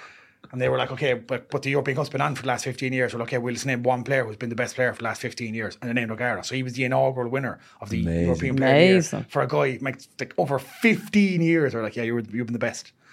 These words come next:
Speaker 2: Yeah.
Speaker 1: So you look at that, like, I remember, I remember, like, yeah, as you said, like, towards the end of his career, I think it was the Scotland game back in, like, twenty thirteen. They had a bad
Speaker 2: Crossfield
Speaker 1: game
Speaker 2: kick.
Speaker 1: and he just kinda got thrown out like, like a piece of rubbish. And then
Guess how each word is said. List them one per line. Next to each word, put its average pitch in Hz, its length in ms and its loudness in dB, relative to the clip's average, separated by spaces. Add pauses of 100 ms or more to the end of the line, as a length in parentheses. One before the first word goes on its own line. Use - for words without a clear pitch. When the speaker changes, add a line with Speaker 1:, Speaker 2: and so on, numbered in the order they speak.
Speaker 2:
Yeah. 101 240 4
Speaker 1:
So 151 100 4
you 165 60 6
look 190 140 6
at 175 60 2
that, - 140 6
like, 139 140 0
I - 20 0
remember, 160 240 2
I 151 60 8
remember, 175 260 4
like, 151 280 0
yeah, 139 100 -2
as 135 180 -6
you 127 60 -4
said, 156 180 0
like, - 340 -6
towards 131 340 0
the 135 60 0
end 131 80 -4
of 123 60 -4
his 117 100 -6
career, 135 180 0
I 113 60 0
think 139 140 -10
it - 20 -6
was 139 140 -4
the 135 60 -6
Scotland 147 500 -2
game 139 180 0
back 120 180 -8
in, 120 60 -10
like, 113 80 -10
twenty 123 180 -8
thirteen. 127 480 -4 (360)
They 113 100 -6
had 95 160 6
a - 20 4
bad - 20 2
Speaker 2:
Crossfield 92 220 6
Speaker 1:
game 151 100 4
Speaker 2:
kick. 143 80 6
Speaker 1:
and 92 100 4
he - 60 -4
just 123 140 -4
kinda 120 180 -4
got 107 180 -6
thrown 123 200 -2
out 110 280 -6
like, 104 180 -12
like 107 140 -14
a - 20 -16
piece 131 200 -8
of 123 60 -4
rubbish. 110 280 -2
And 117 140 -6
then 117 220 -2